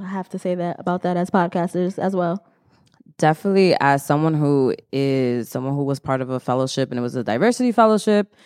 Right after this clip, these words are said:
Speaker 2: and I was very, like, on it to get it 'cause there's so many people applied. I was like, "Oh my God, I can't believe I got it." Um, but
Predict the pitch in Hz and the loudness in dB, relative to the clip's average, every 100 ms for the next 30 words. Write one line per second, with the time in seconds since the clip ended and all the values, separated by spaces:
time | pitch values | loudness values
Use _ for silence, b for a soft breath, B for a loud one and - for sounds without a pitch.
0 | b b - 143 160 151 156 147 139 - | b b 0 4 4 6 6 6 4 2
1 | 143 143 135 123 131 147 147 143 139 131 | 2 2 0 -2 4 6 6 2 -2 -6
2 | - 151 151 147 151 143 135 - 135 131 | -4 0 0 2 0 2 0 2 -2 0
3 | 123 131 131 120 135 123 123 113 117 131 | 0 -2 -2 -4 -4 -4 -2 -2 -4 -6
4 | 127 123 117 135 139 131 127 127 120 - | -6 -4 0 0 0 0 0 -2 -4 -8
5 | b b b b 139 139 135 127 120 95 | b b b b 2 4 4 0 -4 -8
6 | - 127 143 139 135 127 | -14 -6 0 2 2 -2